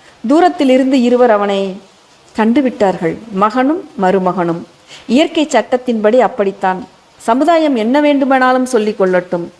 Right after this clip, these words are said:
வேகமாக ஓடி வருகின்றனர். வெளிச்சம், வெளிச்சம். மூவரும் சேரும் சமயம் இழுத்து விடலாம். ஐயோ, ஹதம், இரத்த களரி. மூவரின் இரத்தங்கள் ஒன்றாய் கலந்தன.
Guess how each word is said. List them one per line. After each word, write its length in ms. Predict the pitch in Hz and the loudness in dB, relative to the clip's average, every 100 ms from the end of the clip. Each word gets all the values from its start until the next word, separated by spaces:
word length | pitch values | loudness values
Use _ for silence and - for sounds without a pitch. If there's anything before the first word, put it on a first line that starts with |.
| _ 180 | _ 0
வேகமாக 640 | 220 247 262 277 311 330 233 | 2 2 0 0 0 2 4
ஓடி 160 | 233 220 | 4 2
வருகின்றனர். 680 | 202 196 202 180 175 170 170 - _ _ - | -2 -2 -6 -4 -4 -4 -6 -16 _ _ 0
வெளிச்சம், 560 | 240 302 - - 208 196 - - 180 | 0 0 -4 -6 -6 -8 -18 -12 -2
வெளிச்சம். 560 | 220 285 302 - 208 180 - _ _ _ - _ _ - | 0 0 -4 -6 -6 -8 -16 _ _ _ -20 _ _ -2
மூவரும் 520 | 233 302 311 302 269 254 | 2 4 4 2 -2 -2
சேரும் 380 | 233 247 277 254 240 | 2 4 2 -2 -4
சமயம் 400 | 202 208 190 185 208 | -4 -2 -4 -6 -4
இழுத்து 400 | 262 294 294 269 | -2 -2 -2 0
விடலாம். 420 | 220 196 190 180 220 - _ _ - | 2 2 0 -2 -8 -20 _ _ -4
ஐயோ, 340 | 226 262 330 - 302 240 - - _ - | 0 2 2 2 0 0 -6 -16 _ -10
ஹதம், 340 | 214 277 240 180 - _ - | -6 -4 -6 -8 -18 _ -6
இரத்த 360 | 208 214 - 254 | -4 -2 -2 -2
களரி. 340 | 233 220 226 185 - _ - - _ 214 | 0 0 0 -4 -10 _ -20 -20 _ 0
மூவரின் 480 | 262 285 269 254 208 | 2 4 2 2 -2
இரத்தங்கள் 580 | 208 202 247 233 214 240 214 | -4 -2 -4 -2 -2 0 0
ஒன்றாய் 400 | 196 220 240 - | 0 2 0 2
கலந்தன. 400 | 196 190 180 175 | 0 0 -2 -4